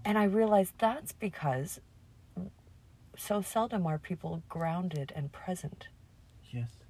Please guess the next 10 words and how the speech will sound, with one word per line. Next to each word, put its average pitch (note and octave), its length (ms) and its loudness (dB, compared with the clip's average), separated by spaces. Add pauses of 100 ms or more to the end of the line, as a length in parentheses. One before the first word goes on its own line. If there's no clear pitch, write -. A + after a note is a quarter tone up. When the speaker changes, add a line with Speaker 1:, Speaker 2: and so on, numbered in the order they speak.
(680)
Speaker 1:
Which G#3 260 4
means B3 360 -2
that G#3 200 2
the F#3+ 60 -2
people C#4 440 -6
we A3 300 0
look G#3 320 -2
around G3+ 300 2
and F3+ 120 0
see F3+ 640 0